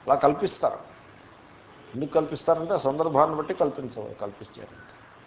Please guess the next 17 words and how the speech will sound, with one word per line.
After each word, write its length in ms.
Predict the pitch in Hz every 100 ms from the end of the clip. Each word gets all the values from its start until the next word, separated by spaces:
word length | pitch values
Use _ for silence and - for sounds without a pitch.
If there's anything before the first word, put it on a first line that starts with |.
| - - - - - - - - - - -
కల్పనలన్నీ 920 | 147 160 202 202 202 196 190 196 185
మీరు 220 | 208 185
తీసేయండి, 520 | - 170 170 165 160 - - - - - - - - - -
ఎవరి 240 | 92 101 127
కోసమో 380 | 156 156 180
కల్పించారు, 600 | 170 165 160 151 131 110 107 - - - - - - -
ఆ 80 | 107
అధికార 480 | 110 113 117 151 160
సం-, 260 | 143 147 120
అధికారిని 540 | 113 123 151 156 160
బట్టి, 360 | 139 127 170 202 - - - - - - -
వాడుకుండే 420 | 95 110 139 170
సందర్భాన్ని 540 | 151 160 170 160 165 175
బట్టి 160 | 175
కల్పించారు. 600 | 196 170 - 135 110 104 104 113 - - - - - - - - - - - - -
ఆ, 440 | 113 123 120 117 117 123
కాబట్టి 580 | 151 190 135 120 147